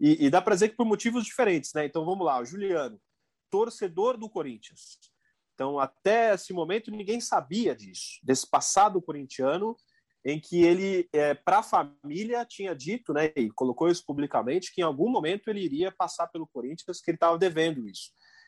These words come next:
Surgiu a oportunidade, ele tinha outras ofertas, Inter, Grêmio, preferiu o Corinthians pra justamente, é, poder, né, é, é, ter esse sonho, né, concretizado, realizado.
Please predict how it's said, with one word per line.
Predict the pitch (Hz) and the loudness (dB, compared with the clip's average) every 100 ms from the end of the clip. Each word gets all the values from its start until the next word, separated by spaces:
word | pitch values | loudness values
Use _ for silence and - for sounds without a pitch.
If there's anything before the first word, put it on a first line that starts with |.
| _ | _
Surgiu | - - 196 160 214 262 | -4 2 4 4 4 6
a | 240 | 6
oportunidade, | 202 - 196 180 196 147 131 123 113 | 4 2 -2 0 -2 2 2 2 -6
ele | 131 | -8
tinha | 135 - 185 | -8 -8 -4
outras | 180 208 214 196 | 0 0 -2 -6
ofertas, | 151 - 165 156 113 - | -6 -2 -2 -2 -8 -12
Inter, | 156 170 143 | -10 -4 -2
Grêmio, | 120 147 165 120 | 2 2 2 0
preferiu | 104 165 165 156 190 | -2 -2 0 -2 -2
o | 202 | -2
Corinthians | 170 156 208 214 - | -2 -2 -4 -8 -4
pra | 196 196 | -2 -2
justamente, | 202 - 160 170 233 269 269 _ _ _ | -2 -4 -2 -2 -2 -6 -10 _ _ _
é, | - 147 147 | 0 2 2
poder, | - 190 165 196 311 339 _ | 0 -2 2 2 0 -4 _
né, | 214 285 - | -8 -6 -4
é, | 147 135 123 - | -4 -2 -4 -2
é, | 131 110 - | -2 -2 2
ter | 220 | 4
esse | 262 196 | 4 0
sonho, | - 196 233 214 123 | 0 4 4 2 -2
né, | 139 156 - | -6 -8 -6
concretizado, | 147 160 160 127 131 147 131 | -2 0 0 2 4 4 2
realizado. | 131 143 123 101 92 | -2 -2 -4 -6 -6